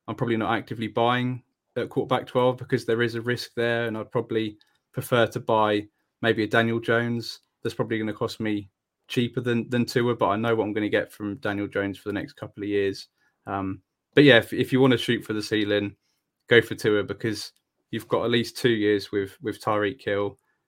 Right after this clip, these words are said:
and, and obviously Jalen Waddle there. They're gonna perform at elite level where you're gonna have Tua as a,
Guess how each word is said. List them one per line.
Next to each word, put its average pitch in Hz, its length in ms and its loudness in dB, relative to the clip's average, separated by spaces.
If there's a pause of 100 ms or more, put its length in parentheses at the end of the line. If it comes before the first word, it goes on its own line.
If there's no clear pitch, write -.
(120)
and, 101 200 -6
and 101 220 -6
obviously 98 260 -8
Jalen 98 360 -2
Waddle 98 280 -4
there. 98 380 -4
They're 98 140 -6
gonna 101 240 -4
perform 101 580 -4 (460)
at 110 160 -8 (240)
elite 120 340 6
level 104 320 -2
where 101 160 0
you're 98 140 -4
gonna 101 160 -4
have 101 260 -4 (480)
Tua 104 340 0
as 92 120 -6
a, 101 180 -4